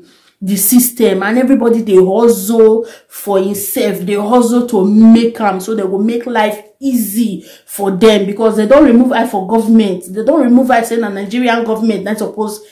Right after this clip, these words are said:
take care of this thing. They don remove eye there, so they don dey hustle for themselves, everybody. The one wey dey be like say if you shook your head comot for Nigeria, shook your head comot for Nigeria, go another place,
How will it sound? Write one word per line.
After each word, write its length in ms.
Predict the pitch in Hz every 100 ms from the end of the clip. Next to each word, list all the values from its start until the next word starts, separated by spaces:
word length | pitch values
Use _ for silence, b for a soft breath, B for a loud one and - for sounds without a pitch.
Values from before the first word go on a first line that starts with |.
| b b -
take 200 | 262 247
care 100 | 220
of 160 | 185 208
this 240 | 214 -
thing. 360 | - 185 170 b b b
They 100 | 247
don 180 | 311 294
remove 280 | 240 262 247
eye 160 | 233
there, 500 | 202 196 233 208 156
so 200 | - 320
they 120 | 254 254
don 200 | 330 277
dey 140 | 233
hustle 300 | 277 277 277
for 140 | 226 208
themselves, 520 | 202 208 - 247 -
everybody. 920 | 247 214 262 - 220 180 196 160 - _ _ _
The 80 | 277
one 180 | 339 330
wey 80 | 311
dey 80 | 262
be 100 | 285
like 180 | 240
say 220 | 226 277 240
if 100 | 254
you 140 | 262
shook 300 | 247 277 -
your 100 | 220
head 100 | 226
comot 220 | 214 226
for 60 | 233
Nigeria, 420 | 196 190 220 196
shook 200 | 262 254
your 100 | 220
head 80 | 220
comot 220 | 208 208
for 80 | 208
Nigeria, 520 | 180 180 202 180 156 B B -
go 180 | 277
another 300 | 240 233 226
place, 380 | 226 208 190 -